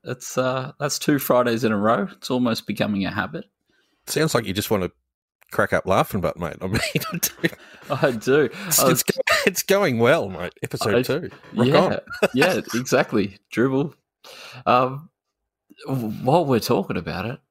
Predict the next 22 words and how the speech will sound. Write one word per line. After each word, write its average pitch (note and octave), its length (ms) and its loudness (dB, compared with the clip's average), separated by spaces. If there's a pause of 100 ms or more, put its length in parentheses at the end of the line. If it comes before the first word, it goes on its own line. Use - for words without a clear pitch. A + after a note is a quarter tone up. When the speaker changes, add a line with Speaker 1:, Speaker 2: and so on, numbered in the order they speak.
(200)
Speaker 1:
I B2 40 -10
guess, - 840 -6 (1080)
uh, C#3 280 -8
what C3+ 260 -4
was, A2+ 420 -4
uh, G#2+ 480 -6 (140)
yeah, G2 260 4
train G#2 280 -2
of F#2 60 -6
thought's F2 220 0
gone. F#2+ 340 0 (480)
Speaker 2:
Good, G2 160 -4 (100)
good G2 140 -4
Speaker 1:
Move G#2 180 4
Speaker 2:
coffee, G2+ 60 2
Speaker 1:
on F#2+ 80 2
to F#2+ 60 0
Speaker 2:
mate. - 40 -2
Speaker 1:
something E2+ 240 0
else. G2+ 320 -2 (520)
Speaker 2:
Good - 200 -14
coffee. E2 300 -14